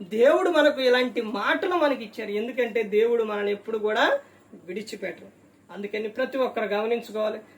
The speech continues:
ఏ ఒక్కరు కూడా నశించి నరకానికి వెళ్ళిపోకూడదని యేసుక్రీస్తు ప్రభువారు ఈ లోకానికి వచ్చి మనందరి కోసం సిలువలో తన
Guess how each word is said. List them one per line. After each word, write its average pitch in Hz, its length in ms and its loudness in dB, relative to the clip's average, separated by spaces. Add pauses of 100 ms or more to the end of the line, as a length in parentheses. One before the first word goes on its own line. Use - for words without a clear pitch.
(120)
ఏ 247 160 6
ఒక్కరు 294 360 6
కూడా 247 180 4
నశించి 240 460 0
నరకానికి 233 440 -2
వెళ్ళిపోకూడదని 214 760 -2 (400)
యేసుక్రీస్తు 302 600 0 (120)
ప్రభువారు 254 380 4
ఈ - 100 0
లోకానికి 330 400 2
వచ్చి 269 200 -2 (500)
మనందరి 339 440 2
కోసం 277 260 4 (100)
సిలువలో 269 320 0 (100)
తన 240 100 0